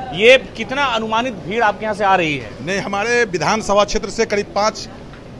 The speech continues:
Speaker 2: पाँच हजार लोग आएंगे
Speaker 1: जी।
Speaker 2: और रात में उनके खाने पीने के, रहने की व्यवस्था है।
Speaker 1: हाँ।
Speaker 2: और हमारे जिला से भी
Speaker 1: हम्म।
Speaker 2: करीब बीस हजार लोग आ रहे हैं।
Speaker 1: जी।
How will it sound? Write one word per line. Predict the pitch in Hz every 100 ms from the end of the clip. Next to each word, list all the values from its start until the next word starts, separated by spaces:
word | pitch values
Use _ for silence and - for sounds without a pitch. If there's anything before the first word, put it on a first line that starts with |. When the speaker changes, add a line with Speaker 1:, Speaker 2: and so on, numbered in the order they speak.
| -
Speaker 2:
पाँच | 185 226 190
हजार | 196 196
लोग | 190 190
आएंगे | 190 208 -
Speaker 1:
जी। | - - 135 127
Speaker 2:
और | 139
रात | 185 214 202
में |
उनके | 202 202
खाने | 196 165 196
पीने | 208 196 196
के, | 185
रहने | 170 196
की | 180
व्यवस्था | 180 175 - 202
है। | 180
Speaker 1:
हाँ। | - 147 135 107 - - - -
Speaker 2:
और | 175 214 - - - -
हमारे | 160 214
जिला | 208 190 277
से | 247 160
भी | 104
Speaker 1:
हम्म। | - - 156 143 -
Speaker 2:
करीब | 190 220
बीस | 165 120 240 247
हजार | 202 202 202
लोग | 180
आ | 156
रहे | 139
हैं। | - - -
Speaker 1:
जी। | 135 107